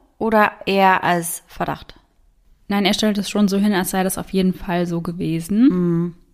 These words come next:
Speaker 2: Er sagt, er sei unter Drogen gesetzt worden, weil Charles und Joey Sex mit ihm haben wollten.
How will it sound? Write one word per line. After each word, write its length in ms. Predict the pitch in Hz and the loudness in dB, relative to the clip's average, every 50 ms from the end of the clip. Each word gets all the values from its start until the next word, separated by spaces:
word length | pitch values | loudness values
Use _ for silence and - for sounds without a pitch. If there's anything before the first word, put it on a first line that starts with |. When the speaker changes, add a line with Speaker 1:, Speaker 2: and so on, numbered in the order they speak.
| _ _ _ - | _ _ _ -8
Speaker 2:
Er 100 | 190 185 | -6 -2
sagt, 220 | 180 180 180 180 | 0 -2 -2 -2
er 120 | - 185 180 | -2 -4 -2
sei 200 | 170 170 170 147 | 0 0 0 0
unter 180 | 160 165 175 | -2 -2 -4
Drogen 360 | 175 - - 233 247 254 254 | -6 -2 0 2 6 6 6
gesetzt 360 | 240 240 233 233 226 - - 208 | 6 4 4 2 0 0 -2 -2
worden, 180 | 208 208 202 | -2 0 0
weil 140 | 190 165 160 | 0 -2 -2
Charles 320 | - - 180 180 185 - | -2 -2 -2 -2 -2 -2
und 180 | - 180 165 - | -6 -8 -8 -6
Joey 340 | - 170 175 180 180 180 180 - | -4 -2 -2 -2 -2 -4 -6 -10
Sex 340 | - - - 165 - - - | -10 -8 -8 -8 -6 -6 -6
mit 120 | 160 - | -6 -4
ihm 200 | - 160 156 151 | -4 -4 -4 -4
haben 260 | 156 151 151 156 151 | -4 -4 -4 -4 -4
wollten. 460 | 151 - - - - - - - - | -4 -6 -8 -8 -8 -8 -8 -8 -8